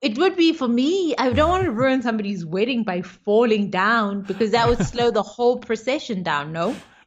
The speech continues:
Speaker 2: I don't think that would, in fact, bring the entire wedding down to ruins.
Speaker 1: Yeah. Uh, any thoughts on weddings?
Speaker 2: Yeah, it sh-, I mean, it should be,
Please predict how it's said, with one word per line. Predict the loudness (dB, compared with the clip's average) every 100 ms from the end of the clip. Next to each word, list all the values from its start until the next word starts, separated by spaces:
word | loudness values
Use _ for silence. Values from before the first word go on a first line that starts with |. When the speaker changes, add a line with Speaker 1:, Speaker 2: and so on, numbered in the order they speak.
| _
Speaker 2:
I | -2
don't | 0 -2
think | -6 -8 -6
that | -6
would, | -4 -6 -10 -18 _ _ _ _
in | -14 -10
fact, | -8 -8 -10 -20 _ -14
bring | -6 -4 -4
the | -8
entire | -6 -4 -2
wedding | -4 -6 -6
down | -8 -8 -8
to | -8
ruins. | -6 -4 -4 -8 -14 _ _ _ _ _ _ _ _ _ _ _ _ _ _ _ _
Speaker 1:
Yeah. | 2 2 -2 -4
Uh, | 0 2 2
any | 0 0 0
thoughts | 2 2 2
on | -2 -2 0
weddings? | -2 -4 -8 -12 -20 -20 _ _ _ _ _ _ -2
Speaker 2:
Yeah, | 0
it | 0
sh-, | -2
I | -4
mean, | -4
it | -4
should | -4
be, | -6 -6